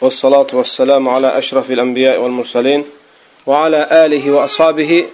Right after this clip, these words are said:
ve men tebi'ahum bi ihsanin ila yevmiddin. Amma ba'd. Yayılmış xəstəliklərin biri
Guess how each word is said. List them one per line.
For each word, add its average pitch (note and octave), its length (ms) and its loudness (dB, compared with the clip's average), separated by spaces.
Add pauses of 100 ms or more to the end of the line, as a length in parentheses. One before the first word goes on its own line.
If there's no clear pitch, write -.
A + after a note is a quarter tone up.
ve D3 120 -2
men D#3 220 0
tebi'ahum D#3 560 0
bi C#3+ 180 -2
ihsanin E3 380 -2
ila D#3 200 -2
yevmiddin. D3 580 2
Amma D3 260 4
ba'd. A#2+ 240 0 (920)
Yayılmış E3+ 460 4
xəstəliklərin D#3+ 760 0
biri D3+ 160 -2